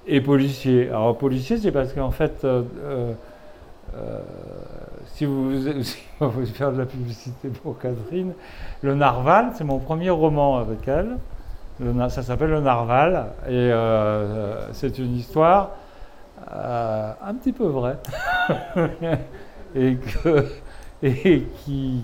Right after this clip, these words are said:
qui m'a inspiré le premier roman policier, voilà. J'en dirai pas plus, parce que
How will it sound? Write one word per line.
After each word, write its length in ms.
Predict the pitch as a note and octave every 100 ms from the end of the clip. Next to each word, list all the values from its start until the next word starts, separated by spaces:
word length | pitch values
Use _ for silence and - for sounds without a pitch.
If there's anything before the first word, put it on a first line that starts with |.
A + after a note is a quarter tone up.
| -
qui 100 | C3
m'a 140 | C#3
inspiré 500 | C3+ B2 C3+ B2+ C#3
le 140 | D#3 C#3
premier 320 | A#2+ B2 B2+
roman 260 | A#2+ A#2+ B2
policier, 560 | B2 A2 G#2 - F#2+ G2
voilà. 200 | F#2+ F#2 G2 - - - - - - - - - - - - - - - - - -
J'en 100 | G2
dirai 240 | G2 G2 G2
pas 160 | G#2
plus, 260 | G2 C3+ D#3
parce 320 | - -
que 80 | -